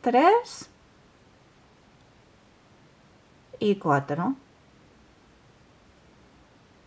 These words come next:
Dos medios puntos, que es haciendo, cogiendo para una vareta y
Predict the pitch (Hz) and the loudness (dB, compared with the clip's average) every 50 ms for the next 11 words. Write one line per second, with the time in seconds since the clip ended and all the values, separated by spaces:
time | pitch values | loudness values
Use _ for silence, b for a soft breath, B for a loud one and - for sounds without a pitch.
0 | _ _ _ _ _ _ _ _ _ - - _ _ _ _ _ - - _ _ | _ _ _ _ _ _ _ _ _ -20 -20 _ _ _ _ _ -20 -20 _ _
1 | _ _ _ _ _ - _ _ - - - _ - - - - b b b b | _ _ _ _ _ -20 _ _ -20 -20 -20 _ -20 -20 -20 -20 b b b b
2 | b b b - 220 247 240 202 190 196 190 175 165 170 175 175 - - - 294 | b b b 8 10 10 10 10 8 4 4 4 4 2 0 0 -2 -2 2 4
3 | 294 311 320 320 403 440 494 523 494 - - - - _ _ _ _ _ - _ | 6 6 4 4 4 2 2 2 0 -4 -14 -20 -20 _ _ _ _ _ -20 _
4 | _ _ _ _ _ _ _ _ _ - _ _ _ _ _ _ _ - _ _ | _ _ _ _ _ _ _ _ _ -20 _ _ _ _ _ _ _ -20 _ _
5 | _ _ _ _ - - 180 180 180 175 170 156 135 - - - - - _ _ | _ _ _ _ -2 2 2 4 4 4 4 2 0 -2 -8 -14 -20 -20 _ _
6 | _ _ _ _ _ _ _ - - 180 175 - 202 190 180 151 139 160 160 156 | _ _ _ _ _ _ _ 0 0 0 2 4 4 4 4 4 0 -2 -2 0
7 | - 202 190 175 147 - - 165 156 156 156 165 180 170 170 190 202 196 - 156 | 2 2 2 2 0 0 2 4 4 4 4 6 4 4 4 4 2 2 0 -2
8 | - - - - 180 185 175 160 | -4 -4 -6 -6 -4 -4 -4 -6